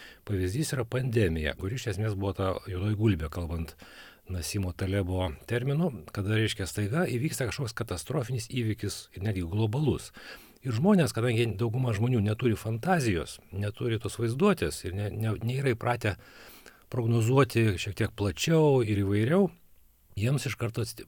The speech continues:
panikos priepuolis gali, reiškia, susiformuoti. Arba tas atmetimas skiepų ir panašiai.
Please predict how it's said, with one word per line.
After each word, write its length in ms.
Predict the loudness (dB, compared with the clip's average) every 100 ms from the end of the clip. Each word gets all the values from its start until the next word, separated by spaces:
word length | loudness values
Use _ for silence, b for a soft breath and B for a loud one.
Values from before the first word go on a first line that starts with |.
| -4
panikos 460 | 0 0 -2 -4
priepuolis 640 | -2 0 2 0 -8 -12 -8
gali, 380 | -6 -6 -8 -10
reiškia, 400 | -10 -10 -10 -10 -12
susiformuoti. 640 | -16 -18 -10 -6 -6 -6 -6
Arba 180 | -6
tas 220 | -6 -8 -12 B B
atmetimas 480 | -4 -2 2 2 2
skiepų 460 | 0 -4 2 4 4
ir 80 |
panašiai. 420 | 4 2 4 2